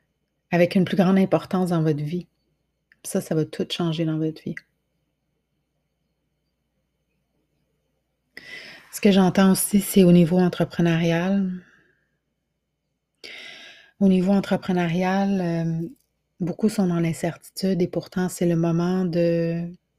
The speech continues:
faire briller votre lumière. J'ai entendu ce message-là il y a quelques jours. C'est le temps de briller. C'est le temps de briller. Il n'y a rien d'autre à dire. Détache-toi des résultats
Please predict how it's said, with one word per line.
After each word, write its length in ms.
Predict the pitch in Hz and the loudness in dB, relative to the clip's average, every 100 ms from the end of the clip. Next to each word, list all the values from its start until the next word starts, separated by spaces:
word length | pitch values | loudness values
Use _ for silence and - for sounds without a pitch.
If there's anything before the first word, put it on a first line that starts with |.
| _ | _
faire 240 | - 170 170 | -6 0 0
briller 300 | 170 170 175 | 0 0 0
votre 200 | 175 - | -2 0
lumière. 460 | 175 170 165 170 _ _ _ _ - - - - - | 0 0 -2 -6 _ _ _ _ -20 -20 -20 -20 -6
J'ai 120 | 185 | -2
entendu 320 | 165 175 175 | 0 0 0
ce 120 | - | 0
message-là 420 | 180 165 175 170 185 | 0 2 0 2 2
il 60 | |
y 40 | 175 | 2
a 60 | |
quelques 340 | 165 160 170 165 | 2 2 2 4
jours. 320 | 175 180 170 | 2 -2 -6
C'est 160 | - 175 | -6 -4
le 80 | |
temps 160 | - 180 | -2 0
de 60 | 175 | 0
briller. 440 | 170 170 175 - _ _ _ _ _ _ _ _ _ _ _ - - | 0 0 -2 -6 _ _ _ _ _ _ _ _ _ _ _ -20 -14
C'est 200 | - 185 | -4 -2
le 60 | |
temps 240 | - 180 170 | 0 -2 0
de 60 | |
briller. 380 | 160 160 160 202 _ _ _ _ _ - | -2 -4 -4 -8 _ _ _ _ _ -6
Il 40 | 175 | -4
n'y 60 | |
a 20 | |
rien 160 | 156 185 | 0 0
d'autre 240 | 190 190 | -2 -4
à 60 | 180 | -8
dire. 260 | - 180 - _ _ _ _ _ _ _ _ _ _ _ _ _ _ _ _ _ _ _ _ _ _ _ _ _ _ _ _ _ _ - | -6 -8 -10 _ _ _ _ _ _ _ _ _ _ _ _ _ _ _ _ _ _ _ _ _ _ _ _ _ _ _ _ _ _ -4
Détache-toi 640 | 180 180 180 - - 180 | -2 0 -2 -2 -4 -2
des 120 | 170 | -2
résultats 640 | 170 170 170 165 - 175 | -2 -2 -4 -6 -4 -6